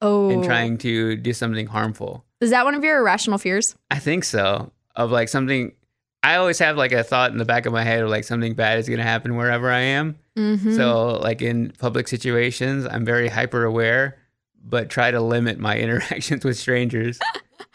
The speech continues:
Speaker 1: Oh, that's fair. That's a fair irrational fear to have, though, especially right now. People are kinda losing it.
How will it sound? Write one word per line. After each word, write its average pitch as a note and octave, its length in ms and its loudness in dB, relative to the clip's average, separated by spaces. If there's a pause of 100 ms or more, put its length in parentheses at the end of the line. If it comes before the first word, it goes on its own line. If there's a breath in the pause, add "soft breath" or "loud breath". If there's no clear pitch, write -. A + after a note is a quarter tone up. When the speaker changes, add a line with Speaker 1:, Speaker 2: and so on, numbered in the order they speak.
(440 loud breath)
Speaker 1:
Oh, F#4 300 4
that's D4+ 220 0
fair. A#3 280 2
That's - 200 2
a C5+ 40 2
fair D4+ 400 2
irrational C4+ 400 2
fear G4 260 2
to D#4 100 0
have, F#3+ 240 0
though, E3 280 0
especially G#4+ 360 -2
right G3+ 180 2
now. F#3 280 0
People C#4 260 0
are F3 140 0
kinda A#3 260 0
losing G3 320 0
it. - 160 -8